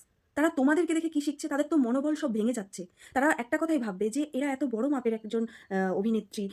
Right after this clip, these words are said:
বা এত কিছু জানে, তাই এরা এদের অধিকার এরা ছিনিয়ে নিতে পারছে না বা এদের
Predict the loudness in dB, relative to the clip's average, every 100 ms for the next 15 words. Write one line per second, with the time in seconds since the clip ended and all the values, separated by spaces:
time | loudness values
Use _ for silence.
0 | -6 -6 -4 -4 -6 0 0 0 0 0
1 | 2 0 -2 -2 -2 0 0 0 0 -2
2 | -2 -2 -2 0 0 2 0 -4 -4 -4
3 | -4 -4 -2 -2